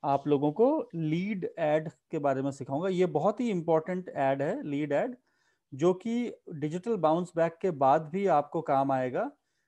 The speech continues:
क्योंकि लीड ऐड जो होता है, लीड ऐड से आप अपने आईबीसी वगैरह वाला जो, आ, कैंपेन आप चलाते हैं, उसके लिए भी आप लीड्स गैदर कर सकते हैं। तो ये एक बहुत ही इंपॉर्टेंट ऐड है, तो इस पे आप थोड़ा सा कॉन्सेंट्रेट ज़्यादा कीजिएगा।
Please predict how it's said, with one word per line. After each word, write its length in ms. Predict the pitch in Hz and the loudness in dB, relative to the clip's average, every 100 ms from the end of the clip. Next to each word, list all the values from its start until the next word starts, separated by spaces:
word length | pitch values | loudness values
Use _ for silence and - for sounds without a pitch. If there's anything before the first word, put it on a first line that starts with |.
| _ 165 | _ -6
क्योंकि 300 | 160 196 185 | -6 -4 -4
लीड 340 | 147 185 208 | -2 0 2
ऐड 220 | 180 175 | 4 2
जो 160 | 160 180 | 0 0
होता 280 | 147 143 147 | 0 0 0
है, 320 | 139 156 214 | 0 -4 -6
लीड 320 | 143 139 170 160 | -6 -4 -2 2
ऐड 180 | 151 151 | 0 0
से 160 | 170 | -2
आप 200 | 156 156 | 0 0
अपने 240 | 156 156 156 | -2 -2 0
आईबीसी 460 | 135 135 156 - 175 | 2 0 -4 -6 -2
वगैरह 580 | 151 151 147 147 143 143 | 0 0 2 2 0 0
वाला 280 | 143 143 143 | 0 0 0
जो, 200 | 147 151 143 | -2 -2 -2
आ, 280 | 92 131 127 | -2 -2 -2
कैंपेन 400 | 127 139 135 156 | -2 -4 -2 -2
आप 140 | 151 139 | -2 -2
चलाते 400 | 139 131 147 196 | -2 -2 0 -2
हैं, 180 | 175 202 | -2 -2
उसके 340 | 170 - 185 | -4 -2 0
लिए 160 | 180 175 | 2 2
भी 160 | 170 214 | 2 2
आप 220 | 180 170 | 2 0
लीड्स 340 | 151 160 - 143 | -2 -2 -8 0
गैदर 280 | 139 135 143 | 2 2 2
कर 160 | 139 | 0
सकते 280 | 123 120 - | 0 -4 -4
हैं। 220 | 135 220 269 _ _ _ _ _ _ _ 156 | -2 -2 -4 _ _ _ _ _ _ _ 0
तो 40 | |
ये 220 | 160 185 | 4 6
एक 120 | 180 151 | 6 4
बहुत 240 | 170 196 | 4 4
ही 60 | 220 | 0
इंपॉर्टेंट 680 | 175 175 175 175 202 202 - | 0 2 2 0 -4 -2 -2
ऐड 260 | 156 160 160 | 0 0 0
है, 100 | 190 | -2
तो 120 | 185 | 0
इस 160 | 165 - | -2 -2
पे 120 | 175 | 0
आप 180 | 165 160 | 0 0
थोड़ा 180 | 202 254 | 0 0
सा 160 | 247 208 | 0 0
कॉन्सेंट्रेट 560 | 156 147 170 165 170 139 | 2 0 -2 -4 -2 2
ज़्यादा 260 | 139 147 | 2 2
कीजिएगा। 520 | 175 151 135 131 - | 0 0 0 2 2